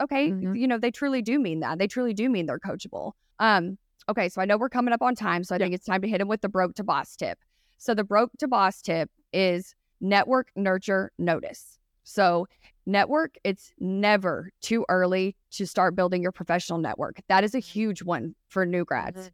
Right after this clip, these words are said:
Speaker 2: Mm-hmm.
Speaker 1: Never too early. And then nurture, it's never too early to nurture your professional, um, presence, to build your professional community. So set
Speaker 2: Mm-hmm.
Speaker 1: aside at least fifteen minutes each week to focus on building your social presence. And then notice.
Speaker 2: Brand.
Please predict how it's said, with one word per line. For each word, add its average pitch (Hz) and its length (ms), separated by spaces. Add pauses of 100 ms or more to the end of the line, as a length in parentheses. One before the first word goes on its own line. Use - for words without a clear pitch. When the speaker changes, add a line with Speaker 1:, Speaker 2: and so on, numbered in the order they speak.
(200)
Speaker 2:
Mm-hmm. 214 120
Speaker 1:
Never 214 300
too 262 260
early. 175 420 (540)
And 202 180
then 196 160
nurture, 202 480
it's 202 180
never 214 240
too 269 240
early 190 260
to 196 100
nurture 180 420
your 214 180
professional, 196 720 (260)
um, 175 280
presence, 294 640 (180)
to 226 100
build 196 280
your 196 80
professional 190 680
community. 190 880 (380)
So 220 180
set 202 200
Speaker 2:
Mm-hmm. 214 60
Speaker 1:
aside 196 280
at 185 100
least 196 280
fifteen 202 380
minutes 190 300
each 185 280
week 170 220
to 202 100
focus 175 400
on 170 140
building 170 520
your 175 140
social 170 480
presence. 165 640 (280)
And 226 180
then 226 140
notice. 190 280
Speaker 2:
Brand. 156 520